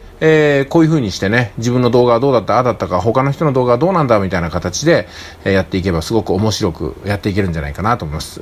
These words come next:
うん、この動画ね、いくこさん、遠くマイアミの深草さんもね、見ていらっしゃるし、えー、もしかしたら、<laughs> 山根さんも見てるかもしれないですよね。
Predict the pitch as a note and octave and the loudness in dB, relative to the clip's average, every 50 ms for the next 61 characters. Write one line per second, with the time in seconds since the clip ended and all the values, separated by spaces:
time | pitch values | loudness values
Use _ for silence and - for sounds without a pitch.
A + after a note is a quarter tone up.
0 | - B2+ G#2 G2+ F#2+ - - D3+ D3 C#3 D3 C#3+ C#3 D3 E3 D#3+ C3+ - - - | -12 -8 -6 -6 -4 -2 0 0 2 2 2 2 2 2 2 0 0 -2 -6 -6
1 | - F2+ D2 C2+ - - - D3+ C#3 C3 - C#3+ B2+ B2 B2 D3 D#3 D3+ D#3 D3 | -6 -6 -6 -6 -6 0 0 0 0 0 -2 -2 0 0 0 2 2 2 2 0
2 | C#3+ C#3 C3+ B2+ - - - - - - - G3 F#3+ F#3 - A2+ F#2+ - C#2 C#2+ | 0 0 -2 -2 -6 -12 -20 -20 -16 -4 -2 -2 -2 -2 -4 -10 -10 -10 -12 -12
3 | C#2+ C#2 E2 - - G2+ G2+ F2 F#2+ E2+ D#2+ D#2 - - F#2+ E2+ E2 D#2+ - - | -12 -12 -12 -12 -12 -12 -8 -6 -6 -6 -6 -6 -6 -6 -6 -8 -8 -6 -2 0
4 | D3+ C#3 G#2+ E2 - - - - - - - - - F#2+ G2 B2+ B2 - - - | 2 2 0 -2 -6 -14 -20 -20 -20 -20 -10 -6 -4 0 0 0 0 0 -4 -2
5 | - G3+ G#3 C3 E2 C2+ - - - - - - - - - - - C3 G#2 A2+ | 0 0 0 0 -2 -4 -10 -18 -20 -20 -20 -20 -12 -10 -2 0 2 2 2 2
6 | C3 B2+ A#2+ G#2+ B2+ A2+ G#2 A#2 B2+ A2+ A#2 F#2 - E2+ D#2 D2+ - E2 D2 C2 | 2 2 2 0 0 0 0 0 0 0 0 -2 -2 -6 -6 -6 -6 -6 -8 -6
7 | - - F2+ A2 B2 A#2+ | -6 -4 -2 -2 -2 -4